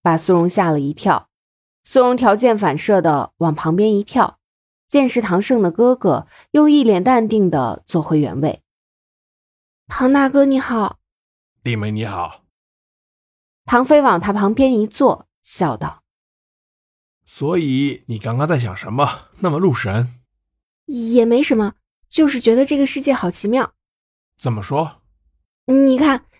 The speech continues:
Speaker 1: 你是你，我是我，我们都能看到对方，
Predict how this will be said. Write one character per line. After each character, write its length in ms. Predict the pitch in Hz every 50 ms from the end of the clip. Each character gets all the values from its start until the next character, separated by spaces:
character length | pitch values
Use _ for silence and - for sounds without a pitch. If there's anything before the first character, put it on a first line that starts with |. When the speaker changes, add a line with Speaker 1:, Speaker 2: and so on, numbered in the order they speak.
| _ _
Speaker 1:
你 200 | - 233 240 233
是 160 | 226 - - 294
你， 140 | 285 262
我 120 | 262 226 196
是 140 | 196 - 262
我， 300 | 220 165 - - - _ _ _ _ _
我 180 | 226 247 254 233
们 120 | 233 240
都 80 | 277 302
能 120 | 302 302
看 160 | 302 - 339 311
到 100 | 262 220
对 140 | 208 196
方， 300 | 190 - 196 170 170 -